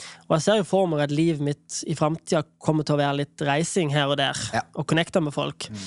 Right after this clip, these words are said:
Speaker 1: Men det synes jeg bare er gøy. Men så, men sånn, å bo der på daglig basis, og ha, ikke ha noe støy, og ikke ha så mange folk å forholde seg til,
Speaker 2: Mm.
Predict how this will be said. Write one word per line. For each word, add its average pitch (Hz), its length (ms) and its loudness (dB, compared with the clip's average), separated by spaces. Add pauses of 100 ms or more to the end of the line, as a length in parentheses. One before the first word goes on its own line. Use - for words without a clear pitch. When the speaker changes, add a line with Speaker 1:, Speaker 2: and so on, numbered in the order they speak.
(380)
Speaker 1:
Men 233 80 0
det 240 80 2
synes 233 100 -2
jeg 151 100 0
bare 139 140 -2
er 139 120 -6
gøy. 160 180 -4 (300)
Men 170 100 2
så, 208 180 2
men 190 120 2
sånn, 196 200 2 (260)
å 180 140 4
bo 202 340 4
der 175 360 2 (340)
på 156 120 -4
daglig 175 380 4
basis, 196 600 0 (920)
og 170 80 2
ha, - 100 0
ikke 185 200 0
ha 180 100 4
noe 170 100 2
støy, 170 560 0 (540)
og 214 120 -2
ikke 190 180 -2
ha 180 80 2
så 170 120 0
mange 165 240 0
folk 180 240 2
å 151 40 -8
forholde 180 300 2
seg 151 140 -2
til, 147 160 -2
Speaker 2:
Mm. 101 280 -16